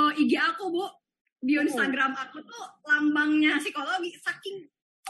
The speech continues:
Speaker 1: parah, Bu, ya.
Speaker 2: Pride.
Speaker 1: Pride banget,
Speaker 2: Iya
Speaker 1: iya, Bu.
Speaker 2: dong,
Speaker 1: Nah,
Speaker 2: harus
Speaker 1: salut
Speaker 2: itu.
Speaker 1: banget.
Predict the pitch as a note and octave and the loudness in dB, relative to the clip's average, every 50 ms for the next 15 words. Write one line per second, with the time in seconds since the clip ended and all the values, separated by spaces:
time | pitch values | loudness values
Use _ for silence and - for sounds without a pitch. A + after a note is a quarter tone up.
0 | F#5+ F#5+ - - - _ _ _ _ _ _ _ _ C#4 C#4 C#4+ C4+ C4 C4+ C#4+ | -12 -12 -14 -14 -16 _ _ _ _ _ _ _ _ -4 -2 0 0 0 -2 -2
1 | C#4+ C4 C#4 C4+ C4 C4+ C4+ - A#3 A#3+ - D4+ D4 D4 D#4 - _ _ - C#4 | -2 -2 -2 -2 -2 -2 -4 -6 -10 -12 -8 -4 -4 -4 -4 -6 _ _ 0 2
2 | C#4+ D4+ D#4 E4+ E4 - C5 C#5+ - D4+ D4+ D4 D4 D4 C#4+ A4+ D4+ G#3 G#3 G#3 | 2 2 2 0 -4 -6 -8 -6 -2 0 2 2 2 2 2 2 2 4 2 0
3 | G#3+ A3 A3 A3+ A#3 A#3+ A#3+ B3 B3+ C4 C#4 C#4+ D4 C#4+ F#4 F4 - B3 B3 B3 | 0 0 0 0 2 4 4 6 6 6 4 4 2 -2 -6 -4 -4 -2 -2 -2
4 | B3+ C4+ C#4+ D4 D#4 E4 A4 - - C#4 C4 - - B3 E4+ A4+ G#4 G4+ G4+ G4 | -2 -2 -4 -4 -6 -6 -8 -8 -8 -10 -10 -8 -4 -2 0 2 4 4 2 2
5 | G4 F#3+ G3 | 0 0 -2